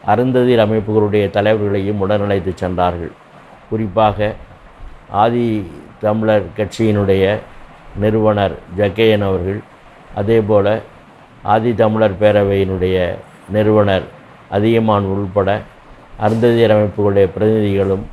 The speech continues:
மார்க்சிஸ்ட் கட்சி தலைவர்களோடு முதலமைச்சரை சந்திப்பதற்கான பேச்சுவார்த்தைக்கு சென்றார்கள். முதலமைச்சர் கலைஞர் அவர்கள் அன்றைய தினம் மிகுந்த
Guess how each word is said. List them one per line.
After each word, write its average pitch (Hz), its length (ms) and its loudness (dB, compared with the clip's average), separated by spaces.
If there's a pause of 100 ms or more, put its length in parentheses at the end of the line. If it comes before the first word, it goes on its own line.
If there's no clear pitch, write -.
(100)
மார்க்சிஸ்ட் 104 420 -4
கட்சி 104 220 -4
தலைவர்களோடு 98 720 2 (520)
முதலமைச்சரை 110 680 2
சந்திப்பதற்கான 98 840 0
பேச்சுவார்த்தைக்கு 95 680 -2
சென்றார்கள். 92 600 -2 (580)
முதலமைச்சர் 110 680 2 (280)
கலைஞர் 104 440 2
அவர்கள் 98 340 0 (580)
அன்றைய 107 320 2
தினம் 104 360 0
மிகுந்த 110 360 -2